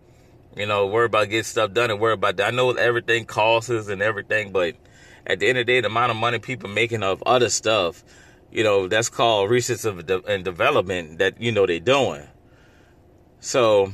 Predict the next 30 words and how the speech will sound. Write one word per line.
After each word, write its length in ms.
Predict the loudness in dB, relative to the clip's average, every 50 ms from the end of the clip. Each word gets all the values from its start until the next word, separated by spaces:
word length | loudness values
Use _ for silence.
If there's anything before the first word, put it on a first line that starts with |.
| -8 -6
if 160 | -6 -6 0 4
they 160 | 4 4 4
doing 300 | 4 4 2 2 2 2
all 240 | 4 4 4 4 4
that, 180 | 4 2 2
they 140 | 2 0 0
should, 320 | 0 2 2 2 2 0 -4 -12 -20 -20 -20 -20 -20 -20 -20 -20 -20 -20 -20 -20 _ _ -20 _ _ _ _ _ _ -20 -20 -20 _ -8
you 80 | -4 -2
know, 220 | 0 0 0 0
they 160 | 2 0 0
should 180 | 2 2 2 4
have 180 | 4 4 2
some 220 | 2 0 0 2 4
idea 500 | 4 4 2 2 0 0 2 4 4 4
on 340 | 6 4 4 4 2 2 0
it 100 | -2 -4
or 80 | -6
something. 480 | -8 -6 -4 -4 -4 -6 -8 -12 -8 -8
It's 180 | -8 -8 -6
just, 400 | -4 -2 -2 -2 -4 -8 -16 -18 -20 -20 -20 -20 -20 -20 -20 -20 -8 -2
a 60 | 0
lot 160 | 2 2 2
of 80 | 0 -2
stuff 280 | -2 -2 -2 -2 -2
just 200 | -4 -8 -8 -6
be, 240 | -4 -4 -4 -4 -8 -12 -14 -20 -16 -6
it's 180 | -6 -4 -4 -4
crazy, 600 | -8 -6 -2 2 2 2 2 2 -4 -12 -16 -18
you 120 | -16 -12 -10
know? 220 | -8 -8 -8 -10